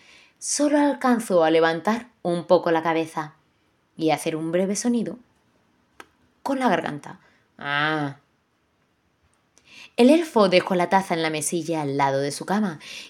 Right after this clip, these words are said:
y se retiró sin decir nada más. Pero cuando cerró la puerta y se cruzó con el primer compañero que encontró,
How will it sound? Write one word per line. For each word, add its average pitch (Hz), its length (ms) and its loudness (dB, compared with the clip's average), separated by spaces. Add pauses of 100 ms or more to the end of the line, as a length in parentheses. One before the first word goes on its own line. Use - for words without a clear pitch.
(100)
y 247 120 2
se 262 180 2
retiró 254 460 0 (340)
sin 156 440 -8
decir 151 400 -6
nada 143 240 -2
más. 143 360 -8 (960)
Pero 135 320 -2
cuando 139 880 -4
cerró 131 320 -12
la 143 160 -6
puerta 160 460 -2 (1700)
y 208 80 0
se 175 180 -2
cruzó 160 500 -8 (360)
con 147 240 -4
el 131 100 -12
primer 127 380 -12
compañero 160 640 -4
que - 80 -18
encontró, 175 600 -4